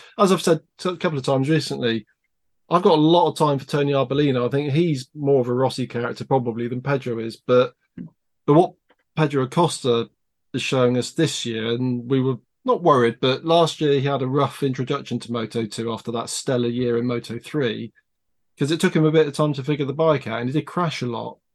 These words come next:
And he crashed out of some race-winning positions, but by the end of last season, he was winning. And this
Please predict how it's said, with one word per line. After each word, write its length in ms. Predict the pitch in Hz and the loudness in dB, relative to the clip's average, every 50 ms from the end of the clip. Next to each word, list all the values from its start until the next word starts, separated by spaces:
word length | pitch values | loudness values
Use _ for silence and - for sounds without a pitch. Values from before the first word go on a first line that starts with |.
| _ _ _ _ _ _ _ _ _ _ | _ _ _ _ _ _ _ _ _ _
And 180 | - 143 143 139 | 0 2 2 2
he 60 | 127 | 2
crashed 300 | 131 147 135 113 - - | 2 2 0 0 0 -2
out 120 | 131 127 | -4 -4
of 80 | 131 123 | -4 -4
some 200 | - 127 123 123 | -2 -2 -2 0
race-winning 500 | 131 131 127 120 - 135 123 127 123 120 | 0 -2 -2 -2 -4 -4 -4 -4 -4 -4
positions, 480 | - 123 143 170 139 - 127 120 113 | -4 -2 -2 -2 0 -2 -4 -6 -6
but 280 | - - 127 127 135 - | -4 -2 -2 -2 -2 0
by 120 | - 139 | 0 0
the 140 | 131 139 151 | 2 2 2
end 120 | 160 170 156 | 2 2 2
of 60 | 135 | 0
last 240 | 127 117 120 - - | 0 -2 -2 -2 -4
season, 240 | 123 120 113 127 | -4 -4 -2 -2
he 60 | 127 120 | -2 -2
was 100 | 120 120 | -4 -2
winning. 400 | 127 143 143 131 117 110 110 113 | 0 2 2 2 0 -2 -4 -4
And 140 | 113 127 143 | -2 0 0
this 280 | 151 135 - - - | 0 -2 -4 -8 -14